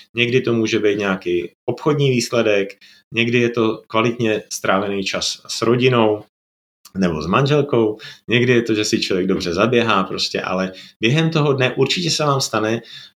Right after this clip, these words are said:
eh, stanou nějaký tři zajímavé věci, za který můžete být vděčný.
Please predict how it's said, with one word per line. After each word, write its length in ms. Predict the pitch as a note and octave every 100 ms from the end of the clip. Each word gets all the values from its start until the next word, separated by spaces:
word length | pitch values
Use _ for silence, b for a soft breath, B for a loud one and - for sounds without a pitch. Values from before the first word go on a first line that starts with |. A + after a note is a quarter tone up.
| -
eh, 240 | F#2+ G2
stanou 340 | - A#2 B2+
nějaký 400 | A#2+ A#2+ C3 B2
tři 440 | - - D3 D3+ - F#2+
zajímavé 600 | G2+ G#2+ B2+ C3+ D3 C3
věci, 480 | A2 - B2 B2 -
za 60 | G2+
který 260 | - A#2
můžete 320 | A#2 G#2+ A#2+ A#2+
být 160 | C3+
vděčný. 540 | A#2+ F#2+ - F2+ E2